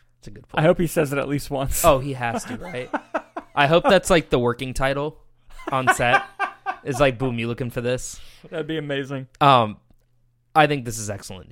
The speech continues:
Speaker 1: news, and I'm very excited that they are determined to tell the story in the best way to fit the project.
Speaker 2: Mm-hmm. Yes, I think so too. That, that's the most exciting part about it for me, which I, I think they're gonna do it for the future now.
Speaker 1: Yeah.
Speaker 2: What do you guys think about Armor Wars becoming a movie instead of a T V show?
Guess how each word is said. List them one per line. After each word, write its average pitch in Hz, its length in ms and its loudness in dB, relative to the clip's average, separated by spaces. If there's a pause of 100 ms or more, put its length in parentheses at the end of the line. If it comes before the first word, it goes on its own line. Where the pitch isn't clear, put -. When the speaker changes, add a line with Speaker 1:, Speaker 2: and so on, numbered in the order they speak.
Speaker 1:
news, - 240 -16
and 110 160 -8
I'm 104 160 -8
very 101 220 -10
excited 101 560 -14
that 104 300 -10
they 107 300 -6
are 101 280 -8
determined 110 580 -10
to - 60 -10
tell 101 380 -8
the 101 140 -18
story 92 420 -16
in 95 420 -20 (320)
the - 80 -10
best 98 300 -12
way - 180 -18
to - 80 -20
fit - 160 -20
the - 60 -20
project. - 560 -20
Speaker 2:
Mm-hmm. 127 160 -8 (180)
Yes, 135 280 -12
I - 120 -2
think 147 160 -4
so 135 100 -6
too. 127 180 -10
That, 180 200 0
that's 196 160 -2
the 190 60 -6
most 160 180 -2
exciting 135 300 -6
part 127 160 -4
about 120 160 -4
it 113 40 -20
for 123 120 -12
me, 127 220 -10 (260)
which - 160 -8
I, 143 120 -2
I 135 80 -4
think 139 140 -4
they're 131 100 -4
gonna 127 120 -6
do 127 100 -4
it 120 60 -8
for - 60 -20
the 117 100 -14
future 123 320 -14
now. - 240 -12 (100)
Speaker 1:
Yeah. 120 140 -10 (220)
Speaker 2:
What 185 120 2
do 240 60 0
you 220 60 -2
guys 202 200 0
think 208 320 -6
about 147 480 -2
Armor 156 300 0
Wars 165 300 0
becoming 147 500 -4
a 135 160 -4
movie 165 320 -2
instead 165 240 -6
of 143 40 -8
a 147 40 -10
T 147 100 -8
V 175 140 -8
show? 208 320 -8